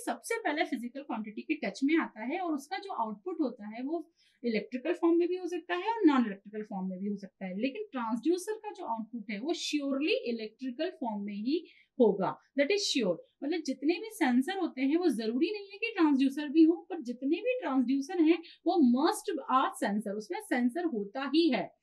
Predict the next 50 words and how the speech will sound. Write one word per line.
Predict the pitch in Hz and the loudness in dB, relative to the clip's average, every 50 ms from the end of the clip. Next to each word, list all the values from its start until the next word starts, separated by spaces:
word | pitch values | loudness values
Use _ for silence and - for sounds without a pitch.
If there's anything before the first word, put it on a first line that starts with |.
| _ _ 320 294 - | _ _ -18 -8 -6
इसके | 302 277 - - 427 440 403 | -6 -6 0 2 4 4 4
अलावा | 381 381 403 415 | 2 0 -4 -6
ट्रांसड्यूसर | 415 - 294 254 269 240 285 294 - 320 311 | -4 -2 0 0 0 0 -2 -4 -6 -6 -6
का | - 311 269 | -6 -4 -4
एक | 196 196 - 240 | -4 -4 -2 -2
और | 269 339 | -2 0
function | - 330 302 302 - 339 330 349 | 4 4 4 4 4 4 4 6
है, | 349 | 6
वो | 320 311 339 339 | 4 2 0 -2
है | 392 | -2
signal | 392 - - 269 226 262 285 330 349 - | -4 -4 -4 0 4 4 4 4 2 0
conditioning | - 240 233 220 233 226 - 277 294 311 311 330 | -2 -2 -2 -2 -4 -2 0 0 2 2 0 -2
और | 359 381 | -4 -6
सिग्नल, | 403 403 - 294 226 240 247 269 294 359 - - - - - 320 247 - | -10 -8 -8 -6 0 0 2 2 2 -2 -4 -8 -14 -18 -16 -14 -10 -8
अ, | 240 240 233 226 220 220 220 214 | -8 -8 -6 -8 -8 -10 -10 -6
variable | 196 233 233 240 262 277 294 285 339 370 370 | -2 0 2 2 2 0 0 0 0 4 6
manipulation | 302 240 226 254 311 320 320 302 277 269 269 311 311 285 | 6 6 8 8 6 8 6 4 4 2 2 4 4 4
unit, | 240 214 196 185 - | 4 2 0 -2 -4
यानी | 208 240 254 277 330 349 | -4 -2 2 2 2 2
कि | 339 381 | 2 -2
जो | 370 320 381 339 | -2 -2 -2 -2
भी | 370 381 | -2 -4
signal | - - 247 233 262 285 311 320 | -4 -4 0 2 2 2 2 0
अगर | 294 269 311 330 | -2 -4 -4 -2
electrical | 254 240 220 208 - - 311 311 415 453 | -2 0 -2 -2 -4 -8 -8 -4 -2 -4
form | 453 - 392 359 339 330 | 0 2 2 4 4 4
में | 339 330 | 2 2
भी | 349 349 | 0 0
अगर | 330 277 302 294 | -2 -2 -6 -8
उसको | - - - 311 | -6 -2 0 2
input | 277 247 277 311 285 | 2 2 0 2 2
मिल | 269 214 208 214 | 2 2 0 -2
रहा | 220 262 285 | -4 -2 0
है | 269 247 | 0 -2
ट्रांसड्यूसर | - 208 190 202 196 220 208 190 196 190 | -2 -6 -8 -8 -6 -6 -6 -6 -8 -8
को, | - - 196 - _ _ _ _ _ | -10 -12 -14 -16 _ _ _ _ _
तो | 339 330 | -2 -2
वो | 359 | 0
उसको | 349 339 - - - | -2 -2 -2 -4 -4
amplify | 190 214 214 208 - 247 254 - 302 302 349 | -2 -2 -2 -2 0 -2 0 2 2 2 2
कर | 311 349 320 302 | 2 -2 -4 -4
सकता | 330 311 - _ 302 302 | -4 -6 -6 _ -6 -6
है, | 302 294 311 311 311 302 | -4 -4 -4 -6 -6 -6
उसमें | - 262 247 - 269 277 294 | -6 -6 -2 0 0 0 0
filter | - - 220 202 196 - 294 339 359 | 0 -2 -2 -2 -2 -2 -2 0 0
हो | 339 320 | 0 0
सकता | - 330 320 - - 311 | -2 -4 -6 -6 -8 -8
है | 302 311 311 320 262 | -8 -6 -8 -8 -8
जो | 247 262 247 | -8 -8 -8
कि, | 247 - 285 285 285 285 269 | -8 -8 -8 -8 -8 -10 -12